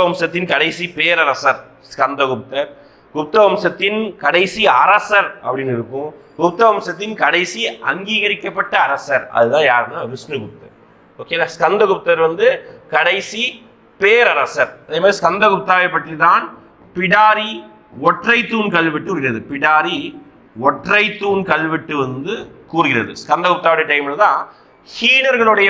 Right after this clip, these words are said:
படையெடுப்பு நிகழ்ந்திருக்கும். யாருடைய படையெடுப்பு? ஹீனர்களுடைய படையெடுப்பு நிகழ்ந்திருக்கும், சரிங்களா? ரைட், அடுத்து அஜந்தா, எல்லோரா,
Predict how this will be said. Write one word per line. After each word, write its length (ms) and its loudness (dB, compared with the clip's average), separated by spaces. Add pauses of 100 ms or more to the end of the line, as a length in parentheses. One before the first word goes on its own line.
(120)
படையெடுப்பு 440 0
நிகழ்ந்திருக்கும். 560 -4 (380)
யாருடைய 340 0
படையெடுப்பு? 440 0 (600)
ஹீனர்களுடைய 880 2 (160)
படையெடுப்பு 580 0 (120)
நிகழ்ந்திருக்கும், 680 -12
சரிங்களா? 320 -8 (1900)
ரைட், 260 4
அடுத்து 300 2 (720)
அஜந்தா, 420 4 (240)
எல்லோரா, 360 4